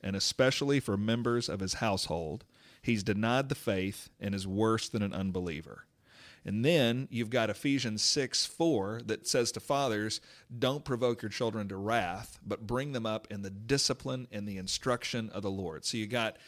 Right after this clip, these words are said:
dads, you gotta work hard and be a provider. And dads, you gotta work hard and bring your kids up. Dads can feel like those two things are in tension as they're pulled in two directions. When your kids were growing up,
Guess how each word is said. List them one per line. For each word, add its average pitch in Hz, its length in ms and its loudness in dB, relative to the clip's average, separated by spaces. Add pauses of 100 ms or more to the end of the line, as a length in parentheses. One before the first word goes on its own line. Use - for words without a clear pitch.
(240)
dads, 123 540 2
you 117 120 -6
gotta 120 200 4
work 113 280 2
hard 113 380 2
and 104 100 -4
be 104 140 -2
a 101 60 -6
provider. 92 560 -8 (300)
And 101 120 -6
dads, 110 360 2
you 117 60 -4
gotta 110 200 2
work 104 360 0
hard 101 420 0
and 101 160 -4
bring 98 280 -4
your 90 80 -8
kids 90 480 -6
up. 76 280 -10 (1200)
Dads 135 440 2
can 107 160 -4
feel 127 180 0
like 110 200 0
those 117 200 2
two 120 160 -2
things 110 400 -2
are 98 160 -6
in 101 120 -2
tension 95 540 -6
as 113 140 0
they're 110 140 0
pulled 117 520 4
in 101 180 -4
two 120 240 0
directions. - 760 -6 (1120)
When 123 240 0
your 180 180 4
kids 113 320 0
were 104 80 -6
growing 95 380 -4
up, 90 300 -8